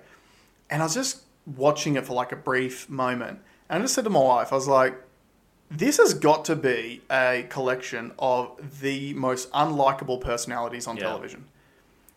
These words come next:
Speaker 1: Like, and the thing is, a lot of them used to be likable. Like,
Speaker 2: Well, I
Speaker 1: Peter
Speaker 2: like
Speaker 1: Hellier back in the Rove, the Rove days was funny.
Speaker 2: I've never found Peter Hellier funny.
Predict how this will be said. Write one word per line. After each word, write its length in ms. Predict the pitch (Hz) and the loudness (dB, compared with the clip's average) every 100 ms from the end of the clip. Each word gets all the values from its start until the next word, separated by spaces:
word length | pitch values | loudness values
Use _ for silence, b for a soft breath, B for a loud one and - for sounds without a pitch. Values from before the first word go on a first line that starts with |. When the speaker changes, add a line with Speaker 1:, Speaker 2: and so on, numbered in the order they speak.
| - | 2
Speaker 1:
Like, 380 | 160 160 160 - - | 8 8 6 -2 0
and 160 | 190 | 2
the 40 | 196 | 2
thing 240 | 277 320 | 2 0
is, 240 | 208 135 - - _ _ _ - - | 0 -2 -6 -16 _ _ _ -6 0
a 60 | |
lot 220 | 196 233 | 6 8
of 60 | 349 | 8
them 160 | 427 185 | 4 2
used 320 | 139 190 - | 2 0 -2
to 60 | - | -4
be 160 | 143 120 | -4 0
likable. 580 | 120 160 151 - - _ b b b | 0 0 -6 -8 -12 _ b b b
Like, 140 | 202 214 | 6 10
Speaker 2:
Well, 100 | 196 | 12
I 40 | |
Speaker 1:
Peter 140 | 320 | 12
Speaker 2:
like 100 | 359 | 10
Speaker 1:
Hellier 420 | 185 208 180 127 127 | 10 8 8 4 4
back 180 | 160 | 4
in 80 | 175 | 4
the 80 | 156 | 4
Rove, 460 | 139 151 151 151 143 | 6 4 2 -6 -4
the 80 | |
Rove 340 | 123 123 165 175 | 2 4 4 2
days 480 | 202 240 330 330 - _ _ | 2 2 0 -4 -10 _ _
was 160 | - 196 | 0 2
funny. 280 | - 311 - - | 4 2 0 4
Speaker 2:
I've 160 | 139 139 | 4 4
never 160 | 143 | -2
found 240 | 131 113 104 | -2 -4 -4
Peter 160 | 98 | -6
Hellier 240 | 98 92 87 | -4 -6 -8
funny. 300 | 92 104 | -10 -12